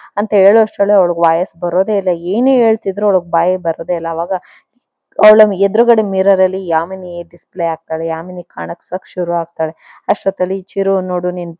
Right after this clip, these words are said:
ದುಃಖದಲ್ಲಿದ್ದಾಗ ನಾನ್ ಬಂದು ಇನ್ನೂ ನಿಂಗೆ ತೊಂದ್ರೆ ಕೊಟ್ಟು ಕಣ್ಣೀರ್ ಹಾಕ್ಸ್ತಾ ಇದ್ದೀನಿ, ನೀನ್ ರೆಸ್ಟ್ ಮಾಡು" ಅಂತ ಹೇಳಿ ರೂಮಿಂದ ಆಚೆ ಹೋಗ್ತಾಳೆ. ಅವಳು ರೂಮಿಂದ ಆಚೆ ಹೋಗ್ತಾ ಇದ್ದಾನೆಗೆ ಯಾಮಿನಿ ಕಿಟಕಿ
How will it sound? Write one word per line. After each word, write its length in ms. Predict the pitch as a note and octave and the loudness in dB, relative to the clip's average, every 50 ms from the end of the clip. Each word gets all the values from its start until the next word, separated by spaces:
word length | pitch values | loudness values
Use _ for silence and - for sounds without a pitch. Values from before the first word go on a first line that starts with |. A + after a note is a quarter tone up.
| _ - | _ -10
ದುಃಖದಲ್ಲಿದ್ದಾಗ 720 | G3+ - _ - G#3+ A#3 A#3 A3+ A3 G3 F#3 G3+ G3+ G3 G3+ | -10 -8 _ -2 0 2 2 0 -2 0 2 2 2 2 -2
ನಾನ್ 300 | G3 F#3 E3+ E3+ F3+ G3 | -6 -4 -6 -6 -4 -2
ಬಂದು 240 | G3 F#3+ F#3 F#3 F#3+ | -2 -2 -2 -2 -8
ಇನ್ನೂ 220 | F3+ F3+ G3 A3+ | -6 -6 -4 -2
ನಿಂಗೆ 260 | A#3+ A#3+ A3+ G#3 F#3+ - | -2 -2 -2 -4 -6 -8
ತೊಂದ್ರೆ 260 | F3+ F3 E3+ E3 F3+ | -8 -8 -4 -4 -6
ಕೊಟ್ಟು 320 | F3+ - F3 E3+ - F3 - | -4 -4 -6 -6 -8 -16 -14
ಕಣ್ಣೀರ್ 340 | - E3 E3+ E3+ F3 F3 | -12 -12 -8 -8 -6 -4
ಹಾಕ್ಸ್ತಾ 340 | E3+ F3 - - - - E3+ | -4 -6 -6 -10 -14 -8 -8
ಇದ್ದೀನಿ, 320 | E3 D#3+ E3 E3+ F#3 A#3 - _ - - _ _ - | -8 -6 -8 -10 -10 -12 -14 _ -20 -20 _ _ -4
ನೀನ್ 180 | A3+ G#3+ G3+ | -4 -2 0
ರೆಸ್ಟ್ 320 | F3+ F#3 G3 - - - A#3 | 2 0 0 0 -4 -6 -4
ಮಾಡು" 260 | A3+ G#3+ G3 F#3+ F3+ | 0 2 2 2 2
ಅಂತ 180 | F3 F3 E3 | 0 -2 -4
ಹೇಳಿ 300 | E3+ F3 F3 E3 E3+ F#3 | -2 -2 0 0 -2 -2
ರೂಮಿಂದ 340 | F#3 F3 E3+ E3+ F3 F3+ F3 F#3 | -4 -4 -6 -8 -8 -4 -2 -2
ಆಚೆ 320 | F3+ D#3+ E3 - _ - E3+ | 0 0 -2 -4 _ -6 -6
ಹೋಗ್ತಾಳೆ. 340 | D#3 - _ - D#3+ E3 D#3 | -6 -6 _ -6 -6 -6 -4
ಅವಳು 160 | D#3+ E3 E3 | -6 -8 -6
ರೂಮಿಂದ 380 | E3+ F3+ F#3 G3+ G#3+ G#3+ G#3 G#3 F3 | -4 -4 -2 -2 -2 -2 2 2 2
ಆಚೆ 240 | E3+ E3+ - - | 2 0 0 -2
ಹೋಗ್ತಾ 340 | F#3+ E3+ E3+ F3+ - - G3 | -2 0 0 -2 -2 0 0
ಇದ್ದಾನೆಗೆ 460 | F#3 F3 F3 F3+ F3 F3 E3+ F3+ F3+ | 0 0 -2 -4 -6 -6 -6 -6 -4
ಯಾಮಿನಿ 460 | E3+ E3 D#3 D#3+ F3+ F#3+ F#3+ F#3 F3+ F3 | -4 -4 -6 -6 -6 -6 -8 -8 -8 -10
ಕಿಟಕಿ 440 | _ - E3+ _ _ - F#3 F3 | _ -18 -20 _ _ -6 -6 -6